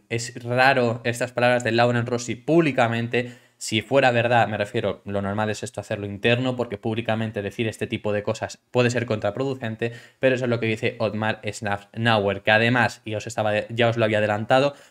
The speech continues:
vuelve a ser optimista. Igual que lo ha sido también Lauren Rossi, pese a las críticas que ha hecho, vuelve a ser optimista. Y Otmar Schnauer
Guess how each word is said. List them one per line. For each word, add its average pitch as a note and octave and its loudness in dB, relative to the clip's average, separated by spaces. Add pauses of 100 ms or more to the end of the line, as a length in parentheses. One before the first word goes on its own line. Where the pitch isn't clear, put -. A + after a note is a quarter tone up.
(140)
vuelve D#3 4
a A#2 -2
ser B2 0
optimista. B2 -2
Igual C#3 4
que D#3+ 0
lo D3 4
ha - -4
sido D3 -2
también C#3 2
Lauren C#3+ 6
Rossi, D3 -2
pese A#2+ -2
a A#2 0
las A2 -2
críticas B2+ -2
que - -4
ha C3 4
hecho, A#2+ 0
vuelve B2 4
a A#2 6
ser A#2+ 0
optimista. A2+ -2
Y G#2 -2
Otmar A#2 0
Schnauer A#2+ -2